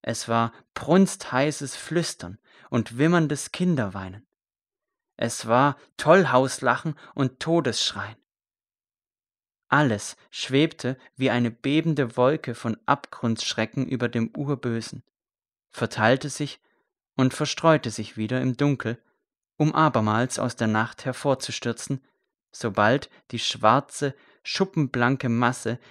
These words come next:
sich aufs Neue dort unten in der Tiefe wand.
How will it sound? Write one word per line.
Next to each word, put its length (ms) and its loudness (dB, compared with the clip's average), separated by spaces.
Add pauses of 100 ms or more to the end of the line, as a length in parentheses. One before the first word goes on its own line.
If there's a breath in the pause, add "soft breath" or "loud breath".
(100)
sich 260 -2
aufs 300 0
Neue 440 0
dort 360 -2
unten 400 -2
in 160 -4
der 160 -4
Tiefe 520 -8
wand. 380 -8